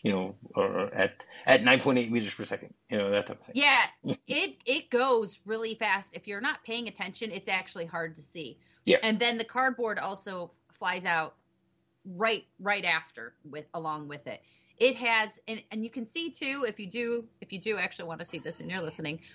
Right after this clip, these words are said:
Speaker 2: pause the scene and you can actually see staples in the edge of it. So maybe there's something inside the cardboard that it's covering, but, and
Speaker 1: Is,
Speaker 2: it
Speaker 1: what,
Speaker 2: hasn't been
Speaker 1: meaning that
Speaker 2: taken out
Speaker 1: maybe it's
Speaker 2: yet.
Speaker 1: a box?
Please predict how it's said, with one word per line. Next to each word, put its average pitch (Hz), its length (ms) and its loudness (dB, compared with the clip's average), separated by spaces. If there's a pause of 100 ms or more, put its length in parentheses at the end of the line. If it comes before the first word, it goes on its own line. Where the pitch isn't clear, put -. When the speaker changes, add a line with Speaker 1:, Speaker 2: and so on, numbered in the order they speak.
(240)
Speaker 2:
pause 226 360 6
the 240 120 -8
scene 185 300 -6
and 190 180 -6
you 185 40 -6
can 208 140 -8
actually 208 300 -4
see 214 200 -10
staples 190 840 -6
in 185 120 -6
the - 160 -4
edge 165 140 -4
of 143 140 -2
it. - 160 -10
So 214 100 -6
maybe 240 340 2
there's 330 200 -4
something 254 320 -2
inside 185 560 2
the 214 60 -10
cardboard 220 600 -2
that 180 140 -2
it's - 160 -8
covering, 277 600 0 (840)
but, 196 260 6 (300)
and 123 180 8
Speaker 1:
Is, - 80 -2
Speaker 2:
it 123 40 -4
Speaker 1:
what, 147 160 8
Speaker 2:
hasn't - 20 2
been 120 120 4
Speaker 1:
meaning 135 300 8
that 123 60 4
Speaker 2:
taken 123 100 4
out 127 80 8
Speaker 1:
maybe 127 160 6
it's 120 120 2
Speaker 2:
yet. 104 100 2
Speaker 1:
a - 20 -12
box? - 640 -2